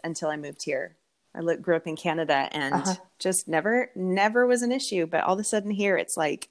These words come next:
Speaker 1: crazy all year long for me.
Speaker 2: So does ragweed not grow up there, or it's just less? I
Speaker 1: I,
Speaker 2: don't know.
Speaker 1: I
Speaker 2: I
Speaker 1: d-,
Speaker 2: don't know
Speaker 1: I
Speaker 2: anything about ragweed. <laughs>
Speaker 1: I don't either. I just know that that's what's happening right now, and so my symptoms are different.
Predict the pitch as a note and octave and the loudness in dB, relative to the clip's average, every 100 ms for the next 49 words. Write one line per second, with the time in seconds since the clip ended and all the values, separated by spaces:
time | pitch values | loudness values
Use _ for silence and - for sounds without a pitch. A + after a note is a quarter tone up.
0 | - E3+ D3+ D3 C#3 - D3 D3+ D3 C#3+ | -6 0 0 0 -2 -2 0 0 -2 -2
1 | C3+ D3 D3+ C#3+ C#3+ C#3+ - - - - | -4 -8 -10 -8 -8 -10 -18 -20 -18 0
2 | G3+ F3+ E3+ - _ _ _ _ - D3+ | 6 6 4 -2 _ _ _ _ -6 6
3 | D#3+ F3 G3 G3+ F#3+ F#3 F3 F3 A3+ E4 | 8 8 8 8 8 8 8 8 6 8
4 | G4 F#4 F3+ E3+ E3+ E3 E3 - D#3+ - | 6 4 6 6 6 4 0 -6 -6 2
5 | E3 E4+ - - - - D#3+ G3 G#3 - | 6 6 4 -4 -8 0 6 8 8 8
6 | D#3+ F3 F#3 E3 D#3+ A3+ C#4+ C4+ F#3+ F3 | 6 6 6 10 8 8 6 4 6 6
7 | E3 F3 F#3+ D4 - - F#3+ G#3+ A#3+ A3+ | 6 2 0 -2 -4 0 6 8 8 4
8 | C4+ A#3 E3+ D3+ G3+ G3+ A3+ A#3 A3 A3 | 4 4 4 4 2 2 -2 -2 -2 0
9 | G3+ F3 G3 F#3+ G#3+ G3 G#3+ A3 A#3+ A#3 | 0 0 -2 -6 -10 -14 -12 -12 -10 -10
10 | A3 A3 A3+ A3+ A#3+ G3+ G#3+ G3 F#3 G3+ | -8 -8 -6 -6 -6 -8 -6 -6 -6 -6
11 | G3+ G3+ F3 F3 - A3 - A#3+ C4 B3+ | -6 -8 -6 -6 0 0 2 2 4 4